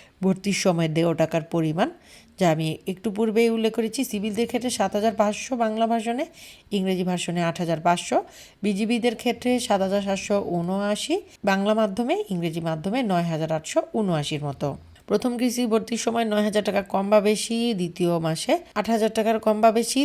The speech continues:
তৃতীয় মাসে আট হাজার টাকার কম বা বেশি, চতুর্থ মাসে সাত হাজার টাকার কম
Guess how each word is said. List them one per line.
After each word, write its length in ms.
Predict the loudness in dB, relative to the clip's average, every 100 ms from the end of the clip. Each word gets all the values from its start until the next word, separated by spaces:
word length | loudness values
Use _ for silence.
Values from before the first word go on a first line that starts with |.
| 0
তৃতীয় 280 | -2 0 0
মাসে 160 | 0 2 2
আট 80 | 2
হাজার 160 | 0 -2
টাকার 220 | -2 -2 0
কম 120 | -2 2
বা 60 | 2 2
বেশি, 220 | 0 -2 0
চতুর্থ 300 | -2 -2 -4 -2
মাসে 240 | -2 -2 -2 0
সাত 140 | -2 -2
হাজার 180 | -2 -4 -2
টাকার 200 | -2 -2
কম 100 | -2